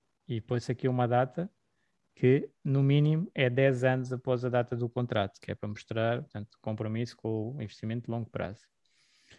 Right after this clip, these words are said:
E depois temos as exceções. As únicas exceções a esta regra são uma subida,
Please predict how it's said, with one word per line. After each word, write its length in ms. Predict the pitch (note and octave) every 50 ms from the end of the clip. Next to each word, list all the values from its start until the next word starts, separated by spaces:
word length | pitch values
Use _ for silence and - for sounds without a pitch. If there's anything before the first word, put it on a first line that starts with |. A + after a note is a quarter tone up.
| _ _ _ _
E 60 | -
depois 220 | A#2+ - - C3 -
temos 200 | - D#3+ D3+ D3
as 120 | D#3 D3
exceções. 600 | - D#3 D3 C#3 - - A2+ G2+ F#2+ F#2+ - - -
As 120 | A#2+ G#2 A#2
únicas 340 | D#3 E3 D#3+ E3 E3 C#3+ -
exceções 400 | - C#3+ - - C3+ B2 A#2 B2
a 40 |
esta 220 | B2 A#2 - - A#2+
regra 380 | G2+ A2+ A2 A2 A#2 B2 C#3+
são 240 | C3+ - - C3 B2
uma 160 | B2 B2 B2
subida, 600 | B2 - - B2 B2 C3+ D3 D3+ D3+ D#3+ D#3+ -